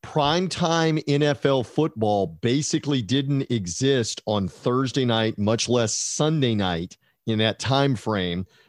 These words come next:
because if I'm correct, E S P N did not begin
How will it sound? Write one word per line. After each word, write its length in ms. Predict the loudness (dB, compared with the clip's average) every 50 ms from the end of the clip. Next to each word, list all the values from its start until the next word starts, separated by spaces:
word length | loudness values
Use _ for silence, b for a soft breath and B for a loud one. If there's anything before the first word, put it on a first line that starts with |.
| b b
because 580 | -6 -2 0 0 0 2 0 0 -2 -2 -4 -10 b b b b b b
if 120 | -6 -2 0
I'm 100 | 0 0
correct, 480 | 0 0 0 2 2 2 2 0 -2
E 220 | -2 0 2 2 2
S 120 | 0 -2 -4
P 260 | -4 -2 0 0 0
N 100 | 0 0
did 160 | 0 0 0
not 300 | 0 0 0 0 0 -2
begin 500 | -4 -4 -2 0 0 0 2 0 0 -2